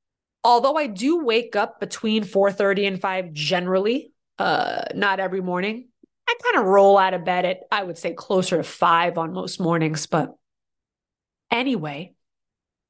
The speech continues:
didn't think anything of it. Next night comes around, next morning comes around. Again, I wake up and it's, and, uh, by the way,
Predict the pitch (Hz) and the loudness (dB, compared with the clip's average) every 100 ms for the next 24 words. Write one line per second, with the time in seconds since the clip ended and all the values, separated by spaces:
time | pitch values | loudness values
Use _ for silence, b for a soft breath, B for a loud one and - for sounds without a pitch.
0 | _ _ _ _ _ - 294 349 311 254 | _ _ _ _ _ 0 4 4 4 2
1 | 233 208 208 190 190 170 165 175 190 254 | 2 -2 -2 -4 -2 0 2 2 2 -2
2 | 254 - - 196 180 - - B B B | -2 -6 -4 -2 0 -2 -10 B B B
3 | B B B - 170 175 160 180 269 269 | B B B -6 -2 0 2 4 4 2
4 | 240 156 - 214 220 220 185 214 190 185 | -2 -6 -8 -6 -4 -4 -4 -4 -2 -2
5 | 180 170 170 170 175 _ - 220 190 320 | 0 0 0 -4 -8 _ -4 -2 2 0
6 | 320 262 277 202 196 175 190 - 170 - | 0 -6 -6 -4 -2 0 -2 0 -2 -2
7 | - - - _ _ _ _ _ _ _ | -8 -18 -20 _ _ _ _ _ _ _
8 | _ _ _ _ _ - 170 180 175 - | _ _ _ _ _ -6 -2 -2 -2 -4
9 | - - - - _ _ 247 233 240 226 | -2 -2 -6 -10 _ _ -4 0 -2 -2
10 | 233 247 262 220 233 240 - | 0 0 0 0 0 -2 -8